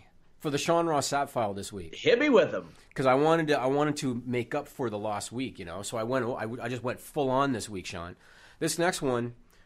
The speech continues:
Speaker 1: was originally reported by Vogue Australia, but they actually pulled the quotes, probably due, due to embarrassment or something. They actually pulled the quotes, but the Daily Mail, uh, posted the story on March fourteenth.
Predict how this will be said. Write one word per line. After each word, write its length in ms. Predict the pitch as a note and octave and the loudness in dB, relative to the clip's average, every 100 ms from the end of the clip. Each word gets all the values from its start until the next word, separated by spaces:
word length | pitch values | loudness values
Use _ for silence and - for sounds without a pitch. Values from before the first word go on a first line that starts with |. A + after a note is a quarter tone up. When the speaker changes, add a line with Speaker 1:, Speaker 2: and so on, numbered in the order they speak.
| - | -6
Speaker 1:
was 180 | A#2+ A#2 | -4 -2
originally 360 | D3 D#3 D#3+ | -4 -4 -4
reported 480 | C3+ B2 C3+ C3+ C3 | -4 -4 -4 -4 -2
by 120 | G#2 | -4
Vogue 300 | G2 A#2+ C3+ B2+ | -2 -2 0 -2
Australia, 840 | A2+ - A#2 B2 C3+ G2 F#2 F#2 - - | -4 -6 -4 -4 -2 -4 -8 -12 -20 -8
but 120 | A#2 | -4
they 120 | G#2+ A2+ | -4 -4
actually 400 | C3+ - - B2+ | -4 -6 -8 -8
pulled 400 | - D3+ E3 C3 | -2 -2 0 -4
the 60 | |
quotes, 840 | - D#3+ F#3+ A#2 - - - - - _ _ _ _ _ _ - _ _ | -8 -2 0 -2 -4 -6 -4 -8 -14 _ _ _ _ _ _ -20 _ _
probably 360 | - D3 D#3 D3+ | 2 2 2 0
due, 240 | C#3+ C#3+ B2 | 2 2 0
due 200 | B2+ C#3+ | -2 0
to 100 | B2+ | 0
embarrassment 680 | G2+ C3+ D#3 - A#2 G#2+ | 2 2 2 -2 -4 -6
or 60 | G#2 | -6
something. 300 | A2+ G2 G2 | -8 -8 -6
They 80 | G#2 | -6
actually 240 | G#2+ A2 | -6 -8
pulled 220 | - D3+ B2+ | -4 -6 -4
the 40 | |
quotes, 460 | C#3+ B2 A2+ - - - - - | 0 0 -2 -10 -14 -20 -20 -8
but 140 | A#2+ | -6
the 80 | G#2+ | -6
Daily 380 | A2 C3+ D3 C#3 | -2 0 2 0
Mail, 580 | B2 B2 C#3 A2 G#2 - | 0 0 0 -2 -4 -8
uh, 640 | A#2 G#2+ G#2+ G#2 G#2 G2+ G2+ | -10 -6 -6 -6 -6 -8 -8
posted 340 | - A#2+ A#2 | -4 -4 -4
the 80 | A2 | -8
story 440 | - A#2 A2 G#2+ | -6 -6 -4 -4
on 120 | G2+ G2 | -4 -4
March 220 | G#2+ - | -8 -8
fourteenth. 440 | G#2+ F#2+ A#2 G2 | -10 -8 -8 -10